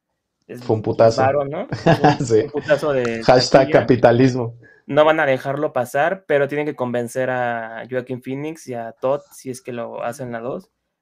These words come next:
Speaker 1: porque creo yo que hay películas que no debe de tener una secuela, que deben de estar y vivir y ser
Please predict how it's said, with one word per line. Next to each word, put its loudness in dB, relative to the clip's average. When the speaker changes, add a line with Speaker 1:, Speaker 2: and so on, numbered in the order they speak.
Speaker 1:
porque -2
creo 2
yo -2
que -4
hay -2
películas -6
que -10
no -6
debe -4
de -6
tener -8
una -6
secuela, -8
que -14
deben -8
de -10
estar -10
y -16
vivir -8
y -10
ser -2